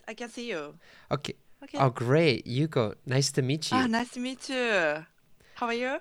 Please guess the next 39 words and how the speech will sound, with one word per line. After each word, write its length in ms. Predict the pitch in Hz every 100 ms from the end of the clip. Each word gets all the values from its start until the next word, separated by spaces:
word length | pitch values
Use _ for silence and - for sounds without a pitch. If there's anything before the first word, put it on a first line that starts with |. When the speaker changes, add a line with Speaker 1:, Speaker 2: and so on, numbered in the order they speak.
| -
Speaker 2:
Yeah. 500 | 110 123 151 123 110 -
Speaker 1:
Yeah. 140 | 233 - - -
Speaker 2:
I'm 140 | 123
good, 220 | 120 165 180
I'm 140 | 113
good. 320 | 127 151 113 330 233
Speaker 1:
Mm. 20 | 131
Speaker 2:
Where, 400 | 127 165 185 -
where 320 | 127 135 160
in 260 | 170 165 147
Japan 400 | 135 123 131 139
are 80 | 123
you 140 | 113
calling 360 | - 117 131 117
from? 360 | - 98 110 - - _
Speaker 1:
Uh, 580 | 269 277 277 277 277 277 -
I 120 | 269
live 160 | 269 269
in 180 | 277 269
Tokyo, 480 | - 262 - 233 294
so 300 | - - 214 -
I'm 180 | 196 202
call 260 | - 208
from 280 | 214 202 190 202
Speaker 2:
Ah, 140 | 262 233
Speaker 1:
Tokyo. 100 | 254
Speaker 2:
cool. 220 | 233 147 _ _ -
Speaker 1:
Yeah. 200 | 254 269 185 _ _ -
Speaker 2:
Oh, 100 | 135
nice, 340 | 131 135 104 -
nice. 300 | 110 - -
Yeah, 180 | 127 123
I'm 160 | 120 139
in 80 | 120
Tokyo 400 | 120 107 101 98
too, 320 | - 98 - - 302
Speaker 1:
Ah, 60 |
Speaker 2:
so. 100 | 320 -
Speaker 1:
okay. 200 | -